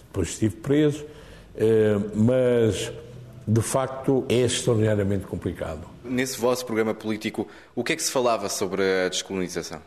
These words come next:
Speaker 1: Direito à autodeterminação e independência, que depois é alterado no dia vinte e cinco à noite, por pressão do general Spínola, e é uma das falhas que depois o processo teve e que vem ter consequências dramáticas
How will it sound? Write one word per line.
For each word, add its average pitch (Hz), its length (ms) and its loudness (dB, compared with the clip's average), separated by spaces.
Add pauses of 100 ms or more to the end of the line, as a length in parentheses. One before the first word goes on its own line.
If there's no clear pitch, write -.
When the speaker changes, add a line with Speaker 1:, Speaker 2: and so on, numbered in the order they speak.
(500)
Speaker 1:
Direito 101 440 2
à 98 40 4
autodeterminação 85 920 -2
e 82 40 -2
independência, 76 580 -8 (340)
que - 80 -10
depois 82 420 -2
é 92 120 4
alterado 82 680 0 (160)
no 85 120 -6
dia 92 200 0
vinte 82 260 -2
e - 20 -14
cinco 82 420 -8
à 80 60 -4
noite, 85 320 -6 (680)
por 87 200 -8
pressão 85 420 -6
do 80 160 -4
general 80 240 -4
Spínola, 85 560 -10 (540)
e 82 160 -8
é 82 80 -2
uma 80 280 -4
das 76 180 -6
falhas 78 560 -6 (180)
que - 60 -14
depois 247 800 -4
o 78 240 -6
processo - 400 -6
teve 98 260 -2 (800)
e 98 100 -4
que - 140 -8
vem 101 240 2
ter 87 240 -2
consequências 85 720 -6
dramáticas 80 880 -6